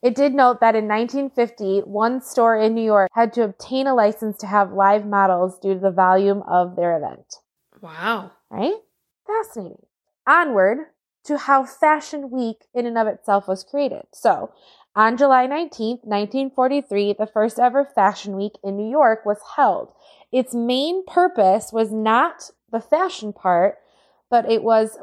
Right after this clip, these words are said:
Speaker 1: for the media during World War Two, when workers in the fashion industry were unable to travel to Paris.
Speaker 2: Okay. That makes sense.
Speaker 1: So it was an alternative to the French fashion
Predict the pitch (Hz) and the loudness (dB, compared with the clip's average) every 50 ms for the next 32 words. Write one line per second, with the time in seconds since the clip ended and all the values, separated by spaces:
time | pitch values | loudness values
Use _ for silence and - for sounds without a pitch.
0 | - _ - 233 226 226 208 226 214 220 233 277 320 339 302 233 202 190 175 180 | -16 _ 0 2 2 2 2 0 -2 -2 -2 -2 -2 0 0 2 2 4 4 4
1 | 233 311 320 - _ _ _ _ _ _ _ - 226 233 233 233 220 196 202 208 | 2 2 -2 -6 _ _ _ _ _ _ _ -2 0 0 0 0 0 2 4 4
2 | 208 220 220 226 254 262 277 277 - - - 370 370 277 214 208 208 220 - 262 | 4 2 2 0 0 0 0 0 -2 -4 -2 0 2 2 2 2 2 0 0 0
3 | 226 226 226 220 202 208 214 220 - 277 277 262 277 269 254 247 - 247 233 247 | 0 0 0 2 2 0 0 2 2 0 0 0 -2 -4 -4 -2 2 2 2 2
4 | 254 - 277 247 202 214 208 196 202 190 - - 202 196 196 196 202 196 - - | 2 -2 -8 -8 -6 -6 -4 -4 -6 -8 -6 -4 -2 0 2 4 4 2 2 2
5 | 190 196 208 240 262 240 - 196 190 190 180 190 202 - 226 220 - 208 185 175 | 2 2 4 2 0 -4 -4 -4 -2 0 2 0 0 0 -2 -4 -2 0 0 0
6 | - 180 185 - 233 - - 320 311 240 202 - - - - - _ _ _ _ | 0 0 -2 -4 -6 -4 -2 0 0 0 -2 -4 -8 -12 -18 -20 _ _ _ _
7 | _ _ _ _ _ _ _ _ - 262 202 196 196 - - 302 370 453 415 220 | _ _ _ _ _ _ _ _ -10 -8 -8 -8 -8 -12 -16 -16 -16 -16 -16 -18
8 | - _ _ _ _ _ _ _ _ - 180 185 190 196 214 - - - 320 330 | -20 _ _ _ _ _ _ _ _ -14 -14 -12 -10 -12 -12 -12 -14 -14 -14 -14
9 | 240 185 - 262 254 233 247 247 233 247 247 233 240 233 - - 330 349 339 311 | -12 -2 0 0 2 2 2 2 2 2 2 2 0 0 0 0 0 0 0 0
10 | 269 247 233 240 233 - - 233 233 226 - 311 330 392 392 - - - - 190 | 0 0 0 0 0 -4 -2 -2 -2 0 2 2 2 2 2 -2 -4 -2 2 2
11 | 190 196 - - 220 208 202 196 202 208 | 2 2 0 -4 -4 -4 -4 -4 -6 -8